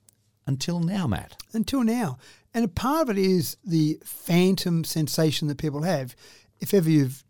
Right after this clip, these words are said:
Speaker 2: talked to someone that's missing some part of their body, even a finger, but say an arm or a leg,
Speaker 1: Mm.
Speaker 2: they'll often talk about the fact that their hand gets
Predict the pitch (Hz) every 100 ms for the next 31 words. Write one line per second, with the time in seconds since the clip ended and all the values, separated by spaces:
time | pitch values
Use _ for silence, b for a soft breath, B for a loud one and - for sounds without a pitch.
0 | - 180 170 - 165 156 143 147 - 160
1 | 185 175 151 139 139 - 147 147 135 131
2 | 143 180 208 165 - - _ - 139 120
3 | - 220 240 220 143 131 - 147 127 127
4 | 170 202 208 180 131 120 123 190 202 175
5 | B 135 135 92 - - 160 175 - 156
6 | 139 - 156 143 135 135 139 131 143 135
7 | 151 - 156 151 143 - - 143 147 151
8 | 156 156 147 147